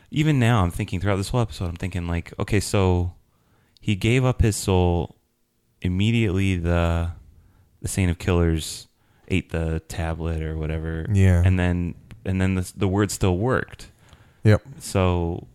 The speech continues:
Speaker 1: like, I'm like, okay, so giving up the soul, Genesis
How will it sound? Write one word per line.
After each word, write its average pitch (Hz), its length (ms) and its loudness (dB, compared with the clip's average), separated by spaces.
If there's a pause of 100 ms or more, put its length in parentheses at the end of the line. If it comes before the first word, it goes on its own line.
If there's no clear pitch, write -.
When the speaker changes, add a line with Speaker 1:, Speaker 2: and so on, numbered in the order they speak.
(220)
Speaker 1:
like, 90 160 -2
I'm 90 120 -2
like, 87 220 -2
okay, 92 220 -4
so 90 460 -4 (1120)
giving 101 240 0
up 95 120 -2
the 92 80 -4
soul, 85 580 -2 (1800)
Genesis 92 500 -2